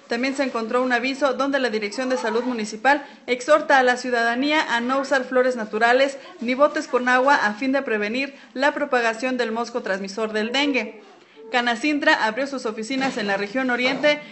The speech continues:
y el asilo de ancianos La Gran Familia ofreció una rueda de prensa donde aseguró que lo declarado por autoridades sanitarias y de los sistemas dif estatal y municipal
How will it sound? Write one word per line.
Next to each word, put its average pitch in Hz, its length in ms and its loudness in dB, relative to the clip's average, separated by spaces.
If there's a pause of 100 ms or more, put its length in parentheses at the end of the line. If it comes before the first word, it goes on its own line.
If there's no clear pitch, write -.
(140)
y 285 60 0
el 320 100 2
asilo 311 340 4
de 254 100 0
ancianos 269 360 -2
La 226 100 0
Gran 254 200 -2
Familia 254 420 0
ofreció 254 320 -2
una 254 140 2
rueda 247 260 2
de 202 100 0
prensa 247 380 -4
donde 294 220 0
aseguró 254 520 0 (280)
que 277 100 4
lo 285 160 6
declarado 247 640 2
por 226 100 0
autoridades 214 600 -2
sanitarias 240 600 2
y 220 100 -4
de 208 100 -2
los 208 140 -4
sistemas 247 420 -4
dif 262 160 -6
estatal 240 420 -4
y 240 60 -4
municipal 220 600 0